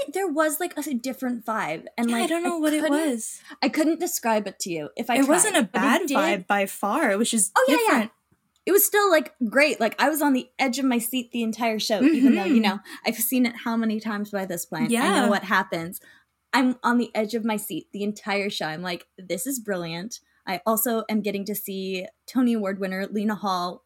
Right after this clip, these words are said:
Speaker 1: live.
Speaker 2: <laughs>
Speaker 1: What? Mind
Speaker 2: I
Speaker 1: blown.
Speaker 2: know. <laughs>
Speaker 1: And, you know, it was brilliant, but it was kind of, it was so, it, there,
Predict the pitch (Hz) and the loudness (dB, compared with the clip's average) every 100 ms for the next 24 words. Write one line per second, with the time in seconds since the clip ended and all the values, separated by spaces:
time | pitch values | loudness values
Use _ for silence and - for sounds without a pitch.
0 | - 185 180 220 190 - 190 214 214 - | -14 -6 2 4 4 0 -6 -8 -10 -20
1 | _ _ - - 262 302 - _ - 220 | _ _ -16 0 2 2 -4 _ -2 2
2 | 214 208 294 - - _ _ _ - 196 | 4 6 4 0 -12 _ _ _ -8 -2
3 | 190 240 277 233 214 185 214 226 240 - | 2 4 4 4 4 6 4 0 -2 -8
4 | - - 302 330 240 254 247 254 247 - | -20 -6 -6 -4 2 4 4 2 0 -6
5 | - - 277 320 - 285 285 202 285 554 | -18 4 4 4 0 0 0 0 0 2
6 | 254 240 285 - 294 370 403 339 _ - | 2 2 0 -2 -4 -2 -4 -6 _ -2
7 | 330 - - 311 302 294 254 285 294 | -2 0 0 0 0 -2 -2 0 -2